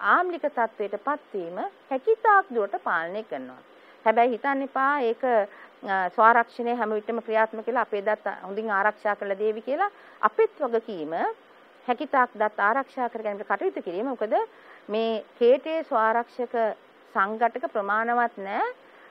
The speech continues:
ප්‍රබල, අ, බැක්ටීරියා ක්‍රියාවකදී. ඒක නිසා මුඛ කුහරේ පිරිසිදුව තබා ගැනීමෙන් අපිට බැක්ටීරියා ක්‍රියාව සීමා කරන්න පුළුවන්. අනිත් එක ප්‍රතිශුද්ධ ජීවී ද්‍රව්‍ය. ප්‍රතිශුද්ධ ජීවී ද්‍රව්‍ය කියන්නේ දුවේ පුතේ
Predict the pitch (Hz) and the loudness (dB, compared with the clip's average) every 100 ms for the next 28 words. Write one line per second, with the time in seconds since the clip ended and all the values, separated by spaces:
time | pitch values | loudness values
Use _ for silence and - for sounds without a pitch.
0 | - - 226 220 269 392 494 - _ - | -12 0 2 4 4 2 0 -10 _ -20
1 | - 202 190 196 - - - 220 240 269 | -16 -10 -10 -10 -12 -16 -2 0 0 -6
2 | 240 214 240 320 226 202 190 180 220 226 | -4 0 0 0 0 2 2 0 -4 -4
3 | 160 - - - - - - 208 226 208 | -8 -12 -20 -20 -20 -20 -10 -6 -4 -2
4 | 285 254 262 262 269 254 254 254 269 320 | -2 0 0 2 2 2 0 -8 -8 -8
5 | 262 196 196 180 175 170 202 277 240 226 | -4 -2 -2 -4 -10 -10 -8 -8 -6 -4
6 | 190 - 202 196 190 165 160 170 285 392 | -4 -6 -6 -4 -4 -4 -4 -2 -4 -8
7 | - - - 220 185 165 147 156 - 131 | -16 -20 -10 -4 -4 -4 -6 -8 -10 -12
8 | 113 - - - - - - - - - | -14 -20 -20 -20 -20 -20 -20 -20 -20 -20
9 | - - - - 370 392 403 508 - 254 | -20 -20 -8 -4 -4 -4 -4 -2 -2 0
10 | 403 269 208 214 180 165 262 170 123 110 | 0 -2 -4 -4 -4 -10 -8 -6 -8 -10
11 | - - - - - 262 302 - 440 - | -20 -20 -20 -20 -2 2 4 4 2 2
12 | 254 254 370 330 349 349 320 330 277 202 | -6 -4 -6 -6 -6 -6 -6 -8 -8 0
13 | 175 214 294 - 254 262 233 185 175 165 | 0 0 -8 -6 -4 -4 -6 -6 -10 -10
14 | 143 - 196 | -12 -8 -8